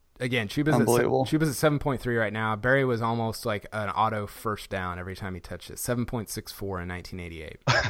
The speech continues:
Speaker 2: <laughs>
Speaker 1: The next guy on the
Speaker 2: Yeah,
Speaker 1: list.
Speaker 2: it's second and short every day, every down.
Speaker 1: Exactly. The next guy on the list, and, and so I'll, I'll explain to you how you sort of got it right. The next guy on the list is Vernon Morency, his freshman year.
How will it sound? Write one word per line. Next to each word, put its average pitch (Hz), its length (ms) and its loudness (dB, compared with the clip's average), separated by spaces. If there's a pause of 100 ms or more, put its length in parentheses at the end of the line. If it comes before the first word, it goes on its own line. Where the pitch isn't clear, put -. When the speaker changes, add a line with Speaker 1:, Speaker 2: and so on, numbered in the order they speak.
(280)
Speaker 2:
<laughs> 285 100 8 (580)
Speaker 1:
The 147 80 2
next 190 260 4
guy 240 180 6
on 226 80 6
the 180 60 8
Speaker 2:
Yeah, 151 140 12
Speaker 1:
list. 135 80 12
Speaker 2:
it's 131 100 8
second 170 340 10
and 135 80 8
short 127 400 8 (100)
every 123 200 4
day, 117 220 2
every 117 180 0
down. 113 240 2
Speaker 1:
Exactly. 117 460 0
The 113 100 -4
next 143 220 -2
guy 160 140 4
on 170 80 4
the 143 80 2
list, 131 560 2 (180)
and, 123 240 0
and 120 180 -2
so 127 460 2 (1400)
I'll, 127 200 4
I'll 131 120 4
explain 143 280 2
to 120 60 0
you 113 60 0
how 127 100 0
you 107 220 -2
sort 123 280 -2
of 98 80 -6
got 101 140 -4
it 92 40 -2
right. 98 180 -2
The 123 60 -4
next 147 160 -2
guy 185 80 6
on 175 80 4
the 156 60 4
list 139 200 4
is 110 100 -2
Vernon 127 360 4
Morency, 123 480 0
his 127 200 -2
freshman 90 440 -6
year. 76 240 -14